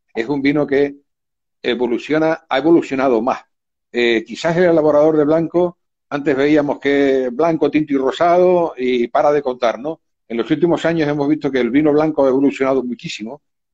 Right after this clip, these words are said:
desde los blancos jóvenes hasta los, los, los, los olorosos, los amontillados, ha, ha evolucionado muchísimo, ¿no?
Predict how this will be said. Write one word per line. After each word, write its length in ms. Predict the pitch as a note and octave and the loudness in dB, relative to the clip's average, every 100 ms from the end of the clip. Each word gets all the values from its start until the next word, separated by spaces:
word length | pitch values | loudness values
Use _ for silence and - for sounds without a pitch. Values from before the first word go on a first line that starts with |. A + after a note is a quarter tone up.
| _ _ | _ _
desde 380 | F#2+ G#2+ A2+ | -4 -2 0
los 140 | A#2 G#2+ | 0 0
blancos 540 | C3 C#3 C#3 C3 A2+ | -2 -2 0 2 0
jóvenes 340 | - C3+ C#3+ C3 - - - A#2 | 0 0 0 -2 -8 -16 -8 -4
hasta 220 | - A2 | -2 -2
los, 160 | G#2+ - _ | -2 -4 _
los, 160 | _ - _ | _ -20 _
los, 180 | - - | -20 -20
los 100 | - - | -20 -20
olorosos, 400 | - C#3+ D3 B2+ | -4 -2 -2 -2
los 80 | A#2 | -2
amontillados, 640 | G#2+ A#2 G#2+ A2+ C#3+ C#3+ - _ _ | -4 -6 -6 0 2 0 -2 _ _
ha, 280 | B2 B2 C#3+ | -6 -6 -4
ha 80 | D3+ | -2
evolucionado 720 | E3 E3+ D3+ - C#3 C#3+ C3+ | 2 4 2 0 0 0 0
muchísimo, 480 | A2+ B2+ - G#2 | -2 -6 -8 -8
¿no? 120 | B2 | -10